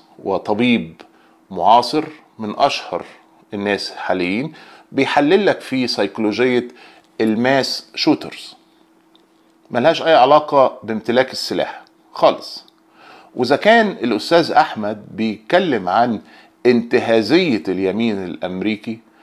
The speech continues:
فالحقيقة إن اليسار التقدمي الأمريكي هو اللي عنده انتهازية وعاوز يستغل أي فرصة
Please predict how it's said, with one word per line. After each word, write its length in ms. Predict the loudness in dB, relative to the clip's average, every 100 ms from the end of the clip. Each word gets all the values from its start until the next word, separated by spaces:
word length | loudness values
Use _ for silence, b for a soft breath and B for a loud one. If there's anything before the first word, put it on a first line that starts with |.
| b
فالحقيقة 720 | -4 -4 0 0 2 2 0 -2 -14 _ _ -4
إن 160 | 0
اليسار 840 | 2 4 2 4 4 6 6 2 -4 -8
التقدمي 600 | -4 -2 -2 0 0 0
الأمريكي 500 | 0 0 0 -2 -2
هو 180 | 2 4
اللي 140 | 4
عنده 320 | 4 4 2 -4
انتهازية 540 | -6 -6 0 4 6
وعاوز 380 | 6 6 4 -2
يستغل 560 | -6 0 2 4 4
أي 360 | 2 2 0 0
فرصة 420 | 0 -2 -2 -12